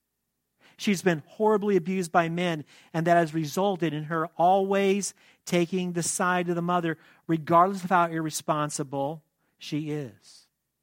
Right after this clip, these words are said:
You know of any scenarios like that? When this case is presented with all of its ugly details,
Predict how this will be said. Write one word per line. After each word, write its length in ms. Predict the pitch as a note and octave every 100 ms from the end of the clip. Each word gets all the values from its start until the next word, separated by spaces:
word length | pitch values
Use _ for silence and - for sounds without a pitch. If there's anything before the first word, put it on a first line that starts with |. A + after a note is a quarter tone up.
| _ _ _ _ _ _ -
You 80 | D#3
know 120 | D#3
of 80 | E3
any 240 | E3+ E3+ _ -
scenarios 680 | - E3 E3 E3+ E3+ E3+ -
like 200 | D#3+ D#3+
that? 320 | D#3 D#3 G3+ - - _ _ _ _ _ _ _ _ _ _ _ _ _ _ _ -
When 140 | G#3+
this 140 | A3
case 260 | - G#3+ G#3
is 100 | G3+
presented 420 | G#3+ F3+ G#3 A3+
with 180 | G#3 G3+
all 200 | G3+ G#3
of 60 | G3+
its 140 | -
ugly 280 | G3 G3+ G3
details, 580 | F3 G3 - G3+ A3+